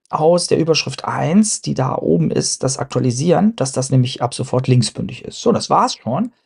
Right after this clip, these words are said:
Jetzt können wir hier auf die nächste Seite gehen.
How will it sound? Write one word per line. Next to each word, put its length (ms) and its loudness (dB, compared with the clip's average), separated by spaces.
Jetzt 220 0
können 180 -2
wir 80 4
hier 280 6
auf 180 -4
die 100 -10
nächste 380 -4
Seite 360 -4
gehen. 360 2